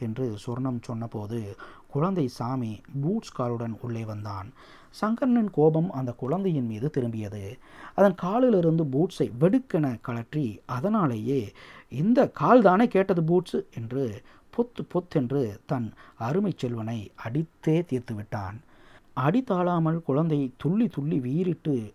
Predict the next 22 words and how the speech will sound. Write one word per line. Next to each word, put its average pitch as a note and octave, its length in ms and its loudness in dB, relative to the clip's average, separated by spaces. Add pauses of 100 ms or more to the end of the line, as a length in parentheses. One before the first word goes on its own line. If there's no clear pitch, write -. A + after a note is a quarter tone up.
அலறினான். A2+ 580 -6 (420)
சொர்ணம் A#3+ 440 4
குழந்தையை D3+ 540 2
தன் A2+ 360 -6
உடலால் C3+ 420 -2
மறைத்து B2 360 -6
கொண்டு, - 340 -4 (340)
"உங்களுக்கு G3 340 8
என்ன C4+ 140 6
இன்று? F#3 440 6 (360)
இது G#3+ 220 4
குழந்தையா, A#3 680 4 (120)
மரக்கட்டையா? F3 640 2 (380)
உடம்பு A3 560 4 (300)
செவ்வையிராத G3 760 4
குழந்தை. A#2+ 400 -2 (340)
இப்படி C4 460 2
அடித்து F#3 680 0
கொள்வானேன்? D#3+ 500 6 (580)
என்னை A3 260 8
அடியுங்கள். E3+ 480 4 (300)
ஐயோ, E3 520 2